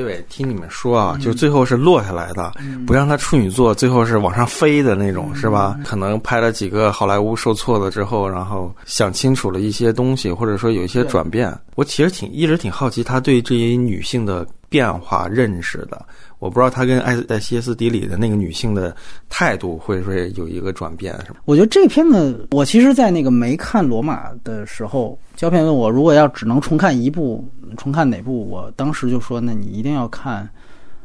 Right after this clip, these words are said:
Speaker 2: 这一部，
Speaker 1: 嗯。
Speaker 2: 你妈妈也是。”卡隆说他，这是他的第一部作者电影，这个也是唯一一个出了C C蓝光的一个花絮。就他说他之前在，完全在好莱坞体系里是迷失了。
Speaker 1: 嗯。
Speaker 2: 就是他说：“我其实不知道自己最后要干嘛，我天天就是，”他说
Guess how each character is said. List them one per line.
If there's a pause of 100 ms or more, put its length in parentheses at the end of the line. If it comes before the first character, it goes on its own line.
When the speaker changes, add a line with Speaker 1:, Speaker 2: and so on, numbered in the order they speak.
(220)
Speaker 2:
这
一
部，
Speaker 1:
嗯。
Speaker 2:
你
妈
妈
也
是。” (480)
卡
隆
说
他，
这
是
他
的
第
一
部
作
者
电
影， (100)
这
个
也
是 (260)
唯
一
一
个
出
了
C
C
蓝
光
的
一
个
花
絮。 (300)
就
他
说
他
之
前
在， (280)
完
全
在
好
莱
坞
体
系
里
是
迷
失
了。 (420)
Speaker 1:
嗯。
Speaker 2:
就
是
他
说
：“我
其
实
不
知
道
自
己
最
后
要
干
嘛，
我
天
天
就
是，”
他
说